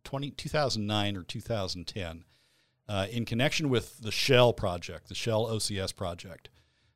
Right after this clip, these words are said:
There was a lot of work done around the economics of why Shell was important and why Shell was important to Alaska and why we ought to go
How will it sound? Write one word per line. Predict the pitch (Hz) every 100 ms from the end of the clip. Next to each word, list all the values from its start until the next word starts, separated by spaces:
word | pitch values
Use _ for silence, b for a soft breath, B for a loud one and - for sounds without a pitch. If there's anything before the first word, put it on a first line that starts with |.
| -
There | 107
was | 95
a |
lot | 92 101 120 127
of | 110 92 _ 117
work | 120 123 -
done | 113 101
around | 98 98 98
the | 95
economics | 95 - 131 151 92 -
of | 92
why | 104
Shell | 92 - 98
was | 90 87
important | 92 - 113 90
and | 92 87
why | 101 87
Shell | - 90
was | 92
important | 90 87 87 90
to | 90
Alaska | 85 85 - 95
and | 87
why | 85 87
we | 90
ought | 87
to | 87
go | 87